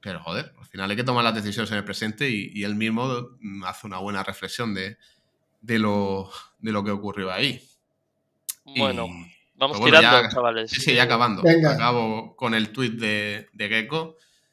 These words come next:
Speaker 1: que yo no sé si en oil, si en el oil tendrá razón Warren, pero en esto sí. Ciprés, ya va siendo hora, eh, de que te gusten menos los dividendos, ¿eh?
Speaker 3: <laughs>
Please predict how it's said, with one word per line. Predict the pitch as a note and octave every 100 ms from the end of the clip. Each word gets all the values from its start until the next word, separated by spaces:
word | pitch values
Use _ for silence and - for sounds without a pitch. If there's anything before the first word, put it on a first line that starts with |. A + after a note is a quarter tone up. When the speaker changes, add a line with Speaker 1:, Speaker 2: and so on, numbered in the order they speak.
| _ _ _
Speaker 1:
que | - G2
yo | B2
no | A#2+
sé | A#2
si | - G#2+
en | G#2
oil, | G#2+ F#2+ E2+ - _ _ _ - -
si | A#2
en |
el | G#2 G#2+
oil | G#2 G2+
tendrá | G2 G#2
razón | G2+ G#2 G2
Warren, | G#2+ B2
pero | G#2+ F#2
en | F#2
esto | F#2+ F#2
sí. | D#2 - _ _ -
Ciprés, | F2 G#2 F#2 - - _ _ _ _ _ _ -
ya | G2
va | G#2
siendo | G2+ A2 G2+
hora, | G#2+ A#2 C3+ D3 - - _ _ _
eh, | -
de | F#2+ F#2+
que | G#2
te |
gusten | G#2+ A2 A2+
menos | A2 G2+
los | G2
dividendos, | F#2 E2+ D#2+ E2+
¿eh? | A#2 E3 F3 - _ _ _ _ _ - -
Speaker 3:
<laughs> | - - F3 G3 D#3+ - - - - - - -